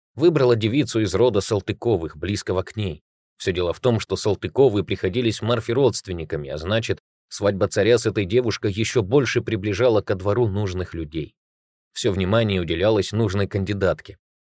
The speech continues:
Ей отвели лучшие палаты, досконально продумали ответы и то, как она должна себя подать.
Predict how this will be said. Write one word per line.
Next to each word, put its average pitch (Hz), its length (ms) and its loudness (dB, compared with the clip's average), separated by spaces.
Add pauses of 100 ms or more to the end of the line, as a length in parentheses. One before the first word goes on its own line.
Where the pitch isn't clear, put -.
Ей 80 260 -2
отвели 92 280 -4
лучшие 107 400 -2
палаты, 92 520 0 (280)
досконально 95 600 -2
продумали 104 440 2
ответы 113 480 2
и 98 40 -2
то, 127 220 2
как 123 300 -2
она 110 220 0
должна 101 400 2
себя 90 320 -2
подать. 80 480 -4